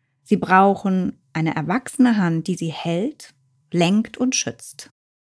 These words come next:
Ich komme nochmal auf Professor Hürter zurück. Der nennt unsere Zeit das Zeitalter der Verwirrung. Zu viele Reize,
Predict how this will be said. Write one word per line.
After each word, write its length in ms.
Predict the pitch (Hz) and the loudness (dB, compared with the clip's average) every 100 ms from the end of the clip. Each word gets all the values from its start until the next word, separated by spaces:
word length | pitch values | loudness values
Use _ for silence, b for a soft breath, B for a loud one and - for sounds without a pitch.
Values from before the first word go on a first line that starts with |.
| _ - | _ -4
Ich 140 | - | 2
komme 180 | 269 403 | 2 4
nochmal 300 | 233 208 180 | 4 4 4
auf 240 | 180 - | 2 0
Professor 560 | - 165 - 143 131 135 | -6 -4 -2 -2 -4 -2
Hürter 340 | 170 180 104 | -2 -2 -6
zurück. 580 | - 123 104 - 233 - - _ _ _ _ _ - | -4 -8 -6 -2 -4 -4 -20 _ _ _ _ _ 0
Der 220 | 190 240 | 4 6
nennt 260 | 208 196 - | 6 4 0
unsere 380 | 190 175 151 | 0 0 -6
Zeit 560 | - - 160 175 180 - | -8 -8 -4 -4 -6 -8
das 240 | 151 - - _ | -10 -10 -20 _
Zeitalter 840 | - 233 320 - 220 226 214 202 - - | -2 0 0 0 0 0 0 -2 -4 -4
der 280 | 170 180 - | -2 -2 -8
Verwirrung. 680 | _ - 165 147 131 127 - | _ -6 -4 -4 -4 -6 -8
Zu 180 | - 370 | 0 0
viele 280 | 339 311 277 | 2 0 2
Reize, 580 | 220 214 214 226 233 | 2 0 0 0 0